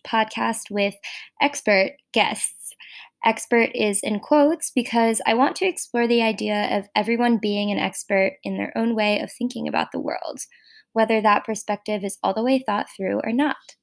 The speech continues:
I aim to use the power of conversation to touch on topics ranging from business to friendship to travel, to explore ways of looking at the world through everyone's unique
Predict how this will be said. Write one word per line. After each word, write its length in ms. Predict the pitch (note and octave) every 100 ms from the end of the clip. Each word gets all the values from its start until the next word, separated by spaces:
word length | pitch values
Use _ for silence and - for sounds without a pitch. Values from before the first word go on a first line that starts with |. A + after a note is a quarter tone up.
| _ _ - _ _ _
I 100 | A#3
aim 200 | A#3+ C#4
to 140 | C#4+
use 180 | D4 C4
the 80 | B3
power 300 | - G#3+ G#3+
of 80 | A3
conversation 840 | A3 G#3+ A3+ - G3+ - G3+ G3
to 180 | - G3+
touch 280 | F#3+ B3 B3
on 140 | -
topics 520 | G#3+ G#3+ G#3 G#3 G3+ -
ranging 400 | G#3 G#3 G#3 G#3 -
from 300 | F#3 F#3 F3+
business 560 | B3+ B3+ C4 B3 A#3+ - - _ -
to 160 | G3+
friendship 540 | - A#3 A#3+ B3+ A#3+ A#3+ _ _ _
to 100 | -
travel, 640 | G#3 - A#3 A3+ A#3 A#3 A3+ - - _
to 100 | -
explore 420 | B3 - - F4
ways 280 | D#4 B3 A#3+
of 100 | A3
looking 300 | G3+ G#3+ A#3
at 100 | A#3
the 80 | A3+
world 380 | G3 F#3 F#3 F#3 -
through 460 | G3 F#3 G3 G#3 - _ _ -
everyone's 480 | G3+ G#3 G#3 G#3+
unique 300 | G#3 G3+ F#3+